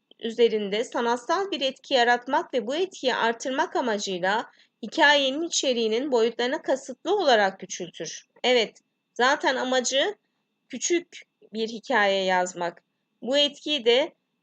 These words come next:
ne yapmak için? Okuyucu üzerinde arkadaşlar, e, daha etkili kılmak adına yapar. Bu nedenle kelime eksiltme, zaman ve mekan ayrıntılarını silme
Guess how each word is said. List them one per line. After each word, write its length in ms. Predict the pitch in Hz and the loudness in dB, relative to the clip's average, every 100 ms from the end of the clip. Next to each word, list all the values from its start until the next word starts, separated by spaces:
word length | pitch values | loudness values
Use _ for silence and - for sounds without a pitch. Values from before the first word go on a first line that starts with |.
| _ | _
ne 100 | 254 | 2
yapmak 400 | 285 311 233 247 | 4 4 -2 -6
için? 280 | - - 311 - | -4 -4 -4 -4
Okuyucu 460 | 247 294 262 247 | -4 -4 -6 -4
üzerinde 420 | 311 277 262 214 208 | -6 0 0 2 -2
arkadaşlar, 880 | 202 202 208 202 - 247 277 359 - _ _ _ - | -2 -4 -2 -2 0 2 0 0 -8 _ _ _ -4
e, 360 | 214 208 208 202 | 0 2 0 2
daha 240 | 220 285 | 0 2
etkili 460 | 339 - - 254 311 | -2 -2 -6 -8 -6
kılmak 480 | - 269 247 294 311 | -2 -2 0 0 0
adına 320 | 208 196 185 | -2 -2 -2
yapar. 500 | 175 170 175 156 - _ _ _ _ _ _ - | -2 -2 -4 -4 -6 _ _ _ _ _ _ 0
Bu 100 | 359 | 2
nedenle 640 | 415 392 330 233 190 220 - _ _ | 4 6 4 4 -2 -4 -12 _ _
kelime 460 | 277 254 269 339 | -2 0 0 0
eksiltme, 720 | 330 - - 226 - 180 180 - _ _ _ | -2 -4 -12 -10 -4 -2 -2 -6 _ _ _
zaman 480 | 185 208 226 277 392 | -2 0 2 2 0
ve 80 | 381 | 0
mekan 380 | 294 277 339 330 | 0 0 0 0
ayrıntılarını 800 | 311 262 233 240 208 202 190 180 | 2 2 2 -2 -2 -2 0 -4
silme 680 | 185 - 214 196 190 202 | -6 -8 -6 -2 0 -2